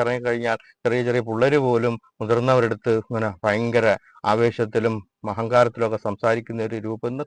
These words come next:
കാണാൻ കഴിയും. അതല്ല, നമ്മൾ എവിടൊക്കെയാണ് താഴ്മകൾ വെക്കേണ്ടത്? നമ്മളെ കുടുംബത്തിൻ്റെ മുമ്പിൽ, നമ്മളെ ജോലി ചെയ്യുന്നിടത്ത്, മേലുദ്യോഗസ്ഥന്റെ മുമ്പിൽ. ഈ താഴ്മ കൊണ്ട് എന്താണ്? നമ്മളെ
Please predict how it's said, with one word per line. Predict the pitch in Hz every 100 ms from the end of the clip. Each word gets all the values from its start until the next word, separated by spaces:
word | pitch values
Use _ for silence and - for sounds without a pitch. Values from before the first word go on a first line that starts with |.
| -
കാണാൻ | 120 131 147 127
കഴിയും. | 104 101
അതല്ല, | 113 95 78 - - -
നമ്മൾ | 139 175 156
എവിടൊക്കെയാണ് | 160 170 - 170 156 -
താഴ്മകൾ | 123 131 139 135 127
വെക്കേണ്ടത്? | 107 123 117 110 107 - _ -
നമ്മളെ | 110 117 110
കുടുംബത്തിൻ്റെ | 107 107 101 113 107
മുമ്പിൽ, | 101 101 98 - _ _ 101
നമ്മളെ | 104 107 104 - _ _ _ _ _ _ - 110
ജോലി | 101 107 139 143 131
ചെയ്യുന്നിടത്ത്, | 117 110 107 98 92 101 95 - - 98
മേലുദ്യോഗസ്ഥന്റെ | 107 135 131 139 127 - 117 107
മുമ്പിൽ. | 104 98 98 - _ 165
ഈ | 202 -
താഴ്മ | 135 151 190 214 180
കൊണ്ട് | 170 160 170 170 - 123
എന്താണ്? | 127 156 151 139 120
നമ്മളെ | 113 139 170